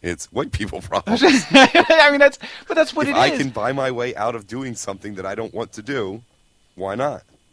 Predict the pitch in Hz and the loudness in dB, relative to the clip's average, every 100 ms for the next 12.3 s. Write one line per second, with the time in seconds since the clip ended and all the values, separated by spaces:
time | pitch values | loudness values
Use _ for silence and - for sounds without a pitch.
0 | _ - 262 - 269 240 247 - 254 240 | _ -10 -8 -4 -4 -4 -12 -6 -4 -4
1 | 254 359 415 320 - _ _ 247 262 - | -6 -6 -4 -6 -10 _ _ -8 -8 -6
2 | 277 247 - _ _ _ _ 466 605 254 | -8 -8 -12 _ _ _ _ -20 -16 -12
3 | - 302 311 277 247 269 262 254 311 294 | -8 -4 -2 0 0 0 0 2 2 2
4 | 240 247 233 - 214 - 220 220 190 226 | 0 -2 -6 -4 -2 0 -2 -4 -4 -4
5 | 370 190 202 233 240 247 240 220 - 233 | -4 -4 -4 -6 -6 -8 -8 -8 -8 -8
6 | 233 226 254 277 208 175 185 - 214 214 | -6 -4 -4 -2 -2 0 -2 -6 -4 -2
7 | 208 202 - 190 - 202 185 156 233 339 | -2 -6 -6 -6 -6 -8 -8 -6 -8 -8
8 | - 120 - 85 _ - - _ - 95 | -10 -12 -12 -18 _ -20 -20 _ -18 -12
9 | 92 95 95 - 101 - 101 90 90 110 | -10 -10 -12 -12 -12 -10 -10 -10 -12 -14
10 | 101 85 98 - 107 113 - - - - | -14 -10 -12 -10 -8 -8 -8 -14 -18 -18
11 | _ _ - - 254 277 - - 240 240 | _ _ -10 -6 -2 -2 -4 -6 -4 -4
12 | 247 226 214 | -2 -2 -6